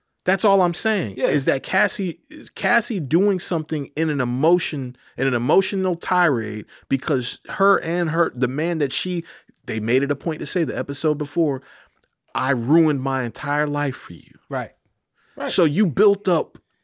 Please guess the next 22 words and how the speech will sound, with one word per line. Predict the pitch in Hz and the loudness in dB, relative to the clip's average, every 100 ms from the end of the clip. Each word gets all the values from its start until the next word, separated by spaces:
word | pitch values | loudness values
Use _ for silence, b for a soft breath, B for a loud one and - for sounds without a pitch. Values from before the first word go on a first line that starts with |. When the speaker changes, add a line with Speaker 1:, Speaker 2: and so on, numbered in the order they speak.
| _ | _
Speaker 1:
the, | 135 131 151 131 165 135 - | -6 0 0 0 -14 -18 -8
you | 151 190 | -2 -2
built | 135 180 190 - | 0 2 2 2
up | 175 - | -2 -2
the | 143 | -6
tension | - 180 180 - 160 131 B B - | -4 -2 -2 -2 -4 -4 B B -2
of | 139 - | -2 0
how | 165 151 | 0 0
big | 113 - 170 175 147 120 _ | -2 0 4 4 2 -8 _
this | 123 123 151 - | -6 -2 -2 -2
is | 156 147 135 110 | -2 -2 -2 -4
that, | 123 120 - | -4 -4 -4
like, | 120 113 - | -4 -4 -8
this | 110 139 131 | -4 -4 -2
man | 135 143 131 117 | -2 -2 -2 -2
means | 156 151 - | -2 -4 -6
to | - | -12
you. | 92 95 B B | -12 -12 B B
And | 143 156 | -2 2
then | 170 | 2
he's | 151 165 139 | 0 -2 -4
humiliated | - 135 143 220 165 127 120 117 | -6 -4 0 0 0 -2 -2 -4